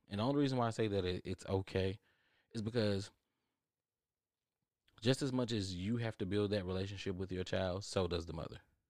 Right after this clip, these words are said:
So you gotta find a way to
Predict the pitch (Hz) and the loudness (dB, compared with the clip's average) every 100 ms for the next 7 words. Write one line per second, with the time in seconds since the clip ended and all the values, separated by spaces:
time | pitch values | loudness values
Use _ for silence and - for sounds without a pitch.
0 | _ - 87 85 - - _ _ - 101 | _ -6 -2 -2 -4 -20 _ _ -2 2
1 | 120 113 107 101 95 95 _ _ _ _ | 4 4 2 2 -2 -6 _ _ _ _
2 | - - 117 107 101 104 101 - 87 82 | 0 6 8 10 10 8 8 4 4 2